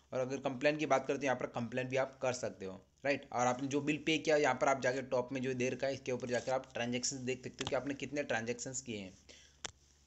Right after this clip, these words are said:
अब यहाँ पर बात करते हैं यहाँ पर थर्ड पॉइंट की कि offer and type के अंदर क्या क्या है। तो offer and type के अंदर जो सारी पहले सर्विसेज थी उससे और ज़्यादा मल्टीप्लाई होकर यहाँ पर बहुत सारी सर्विसेज ऐड ऑन हो चुकी है। यानी कि अगर हम होम की बात करें तो होम में बहुत सारी जो है चीज़ें अवेलेबल हो चुकी हैं,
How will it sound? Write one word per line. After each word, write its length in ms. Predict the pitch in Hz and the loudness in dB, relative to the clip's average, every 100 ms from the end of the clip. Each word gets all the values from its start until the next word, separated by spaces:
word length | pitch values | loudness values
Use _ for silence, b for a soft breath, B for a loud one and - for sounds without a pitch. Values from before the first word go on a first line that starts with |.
| _ _ - B B B 156 | _ _ -18 B B B 4
अब 100 | 175 | 6
यहाँ 140 | 165 | 8
पर 100 | 175 | 10
बात 240 | 156 165 | 12 12
करते 200 | 170 160 | 10 4
हैं 80 | 160 | 4
यहाँ 120 | 143 156 | 6 6
पर 280 | 170 - - 156 | 4 0 2 6
थर्ड 160 | 156 | 6
पॉइंट 220 | 160 143 147 | 4 0 -2
की 100 | 147 | -4
कि 140 | 165 | -6
offer 360 | - 143 143 165 | 2 2 4 2
and 140 | 160 | 6
type 240 | 139 143 | 6 4
के 60 | 147 | 2
अंदर 160 | 143 139 | -2 0
क्या 140 | 131 | 0
क्या 140 | 120 | 0
है। 60 | 113 | 0
तो 180 | - 143 | 0 0
offer 160 | 170 170 | 2 2
and 120 | 156 | 4
type 180 | 147 151 | 4 2
के 60 | |
अंदर 180 | 156 147 | -2 -2
जो 220 | 123 156 | 0 -2
सारी 280 | 156 147 160 | 2 2 0
पहले 280 | - 139 156 | 0 0 0
सर्विसेज 440 | 151 139 135 160 | 0 0 -2 -2
थी 240 | - 107 B B - | -4 -6 B B -6
उससे 260 | 143 - | -2 2
और 260 | 175 156 165 | 4 6 6
ज़्यादा 220 | 151 151 | 6 4
मल्टीप्लाई 420 | 139 135 147 147 | 4 0 0 2
होकर 180 | 139 131 | 2 2
यहाँ 120 | 135 | 0
पर 120 | 127 143 | 0 0
बहुत 260 | 139 143 | 2 2
सारी 140 | 139 139 | 0 -2
सर्विसेज 440 | 127 127 135 120 | -2 -2 0 0
ऐड 160 | 117 120 | 0 0
ऑन 80 | |
हो 120 | 110 107 | -2 -6
चुकी 340 | 98 - 95 | -8 -10 -12
है। 100 | 90 B B 139 | -12 B B -4
यानी 100 | 143 | 2
कि 100 | 156 | 4
अगर 140 | 156 | 4
हम 60 | 135 | 0
होम 300 | 110 143 156 | 0 0 0
की 100 | 147 | 4
बात 240 | 135 135 | 4 4
करें 120 | 139 | 0
तो 80 | 135 | 0
होम 220 | 127 131 | -2 -4
में 120 | 139 127 | -2 2
बहुत 200 | 139 143 | 2 2
सारी 180 | 139 | 0
जो 100 | 139 | 0
है 140 | 127 127 | -2 -2
चीज़ें 220 | 123 127 | -2 0
अवेलेबल 300 | 120 123 123 | 2 0 0
हो 120 | 120 | -2
चुकी 260 | 120 123 | -2 -6
हैं, 100 | 123 | -6